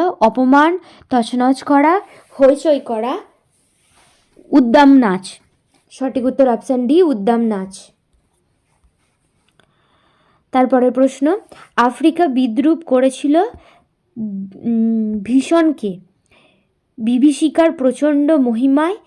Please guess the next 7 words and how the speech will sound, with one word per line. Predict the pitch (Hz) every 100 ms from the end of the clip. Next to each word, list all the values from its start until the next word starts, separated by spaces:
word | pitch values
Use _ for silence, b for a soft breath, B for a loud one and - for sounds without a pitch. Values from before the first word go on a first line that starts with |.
| b b -
কালো | 269 240 254 277
ঘোমটার | 233 240 226 226 262 277
নিচে, | 285 277 - 320 403 _ _ _ _ -
বিরূপের | 226 269 302 - 285 208
ছদ্মবেশে, | - 226 202 226 269 277 - 359 466 b b -
তাণ্ডবের | 254 233 240 247 247 370 - b b b b
দুন্দু | 226 233 320 330 320 359